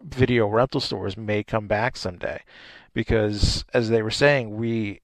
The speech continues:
have sort of taken out the personal of everything, and now we're longing for that personal connection again. And a lot of the nostalgia,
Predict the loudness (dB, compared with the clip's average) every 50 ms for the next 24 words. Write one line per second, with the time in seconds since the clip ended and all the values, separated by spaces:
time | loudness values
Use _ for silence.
0 | _ _ _ _ _ _ _ 2 4 4 4 4 0 -2 0 2 2 0 0 -4
1 | -4 -2 -2 -2 -2 -4 -6 -2 2 2 4 4 2 0 -2 -4 -2 0 0 0
2 | 0 0 0 0 0 0 -2 -2 -4 -4 -4 2 4 4 4 4 2 -2 -8 -18
3 | _ -20 -20 -20 -20 -20 -20 -16 _ -4 -4 -2 0 0 0 2 2 2 2 0
4 | 0 -2 _ -8 -6 -4 -2 0 0 2 2 2 2 0 -2 -4 -4 -8 -12 -14
5 | -16 -18 -20 -20 -18 -8 -2 0 0 2 4 4 4 4 2 0 -2 0 0 0
6 | 0 -2 -6 -8 -6 -8 -6 -4 -4 -2 -2 0 -2 -2 -2 -4 -6 -6 -6 -8
7 | -8 -12 -18 _ -20 -20 -20 -20 -14 _ -2 -2 0 2 2 4 4 4 4 2
8 | 0 0 0 0 2 4 6 6 6 6 4 4 4 2 2 2 0 -2 -4